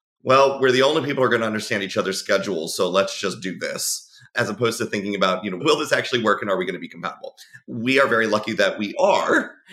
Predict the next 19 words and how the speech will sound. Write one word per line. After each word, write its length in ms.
and 360
also 340
have 120
a 60
complete 360
understanding. 580
You 80
know, 180
not 300
many 160
couples 380
both 280
have 300
go 180
bags 520
in 100
the 80
hallway 520
where, 340